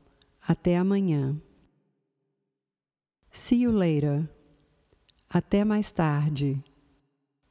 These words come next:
Ou até mais. See you.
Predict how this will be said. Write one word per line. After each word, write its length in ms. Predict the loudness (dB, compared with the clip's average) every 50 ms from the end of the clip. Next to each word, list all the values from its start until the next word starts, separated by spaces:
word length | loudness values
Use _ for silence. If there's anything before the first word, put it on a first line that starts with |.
| _ _ _ _ 2
Ou 400 | 2 4 4 4 2 0 -2 -6 _ _ -20 _ _ _ _ _ _ _
até 320 | -2 -2 -2 0 0 0 2
mais. 720 | 2 2 2 2 0 0 -2 -4 -6 -8 -10 -12 -14 -16 _ _ _ _ _ _ _ _ -20 _ _ _ _ _ _ _ _ _ _ _ _ _ _ _ _ _ _ _ _ _ _ _ _ _ _ _ _ _ _
See 420 | -16 -12 -6 0 2 2 2 2 2
you. 340 | 2 2 0 0 -2 -4